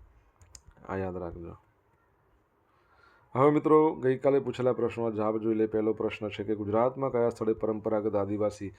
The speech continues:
હસ્તકલા કૃતિઓ, આહાર,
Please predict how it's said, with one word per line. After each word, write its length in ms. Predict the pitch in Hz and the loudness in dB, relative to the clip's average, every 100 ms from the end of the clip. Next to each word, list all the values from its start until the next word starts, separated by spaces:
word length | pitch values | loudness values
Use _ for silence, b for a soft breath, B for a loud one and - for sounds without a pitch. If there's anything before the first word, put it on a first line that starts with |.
| b b - | b b -10
હસ્તકલા 420 | 104 - 113 110 | -10 -4 -2 0
કૃતિઓ, 520 | 110 117 120 120 120 - _ b b b | -2 -6 -4 -6 -6 -14 _ b b b
આહાર, 420 | 110 107 110 120 | -6 -2 -2 -4